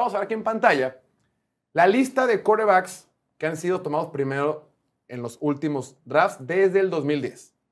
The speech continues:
Empecemos con tu favorito, Emilio, que quieras platicar. Sam Bradford fue tomado por los Rams, tuvo un porcentaje de victorias del cuarenta y un por ciento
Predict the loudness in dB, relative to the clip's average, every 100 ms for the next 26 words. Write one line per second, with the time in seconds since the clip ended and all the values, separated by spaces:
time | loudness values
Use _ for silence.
0 | _ _ _ _ _ _ -10 2 4 4
1 | 0 -2 -6 4 6 6 2 -2 -2 0
2 | -2 -2 -4 -6 -10 -20 _ _ _ _
3 | _ _ _ 4 4 8 8 6 2 -6
4 | -8 _ _ _ _ _ _ _ _ _
5 | _ -2 2 4 4 4 6 8 6 4
6 | -8 -20 _ -2 0 2 4 4 2 -4
7 | -14 _ _ _ _ _ _ _ 2 2
8 | 2 2 0 0 -2 0 0 0 -2 -2
9 | -2 -2 -2 -4 -20 _ _ _ _ _
10 | _ _ _ -6 -2 2 2 2 0 -2
11 | -2 -4 -2 -4 -6 -14